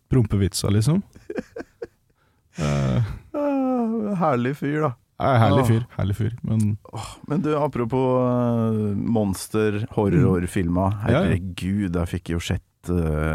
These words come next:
Speaker 2: Alien og Hellraiser da jeg var
Speaker 1: Ja.
Speaker 2: alt for ung, og det var
Speaker 1: Samme her.
Speaker 2: kjempebra.
Speaker 1: <laughs> Ja, ja, samme her. Jeg slukte alt sånt. Jeg
Speaker 2: Ja,
Speaker 1: var jo
Speaker 2: ja,
Speaker 1: sånn,
Speaker 2: ja.
Speaker 1: alt som var videovold, var interessant.
Speaker 2: Jeg tror det er en, eh, horrorfilm som er inspirasjon til den låta du har valgt deg, og hvordan låt er det?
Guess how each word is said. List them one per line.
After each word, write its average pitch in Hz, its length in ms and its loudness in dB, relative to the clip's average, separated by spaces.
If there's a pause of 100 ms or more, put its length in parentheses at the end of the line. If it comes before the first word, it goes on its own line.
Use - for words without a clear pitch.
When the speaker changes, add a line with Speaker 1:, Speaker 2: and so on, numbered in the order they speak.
Speaker 2:
Alien 87 560 0
og 95 120 2
Hellraiser 87 760 0
da 92 140 0
jeg 90 100 0
var 107 80 4
Speaker 1:
Ja. 107 240 2
Speaker 2:
alt 196 240 -2
for 175 160 0
ung, 185 220 0 (420)
og - 120 -4
det 120 120 2
var 143 80 0
Speaker 1:
Samme 131 300 2
her. 117 180 4
Speaker 2:
kjempebra. - 880 2
Speaker 1:
<laughs> - 140 -12
Ja, 139 140 4
ja, 123 200 4
samme 101 480 0
her. 104 160 0
Jeg 104 80 0
slukte 98 340 -2
alt 92 140 -2
sånt. 92 240 -4
Jeg 101 80 0
Speaker 2:
Ja, 101 80 4
Speaker 1:
var 92 160 4
jo 120 80 4
Speaker 2:
ja, 104 80 4
Speaker 1:
sånn, 131 240 2
Speaker 2:
ja. 143 60 -8 (680)
Speaker 1:
alt 101 220 -4
som 127 160 0
var 104 280 6
videovold, 95 580 2
var 98 560 2 (480)
interessant. 104 580 -4 (140)
Speaker 2:
Jeg 135 160 0
tror 151 340 0
det 190 160 0
er 139 200 2
en, 151 200 -2
eh, 143 260 0
horrorfilm 120 680 2
som 143 160 -2
er 123 80 0
inspirasjon 107 640 0
til 117 160 0
den 101 260 2
låta 98 380 0
du 101 80 2
har 101 160 4
valgt 95 240 0
deg, 185 160 0
og 139 320 0
hvordan 131 240 -4
låt 120 240 0
er 120 80 2
det? 160 80 -2